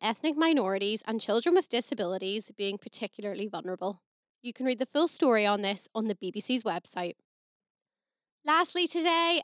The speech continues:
a report from The Guardian that internal government documents report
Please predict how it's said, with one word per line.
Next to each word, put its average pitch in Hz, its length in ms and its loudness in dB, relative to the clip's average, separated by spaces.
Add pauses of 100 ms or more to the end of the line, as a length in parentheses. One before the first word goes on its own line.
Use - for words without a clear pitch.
a 269 80 0
report 277 440 2
from 277 220 2
The 254 80 4
Guardian 349 600 4 (220)
that 262 160 2 (180)
internal 320 680 2
government 247 460 0
documents 240 580 0
report 202 440 -4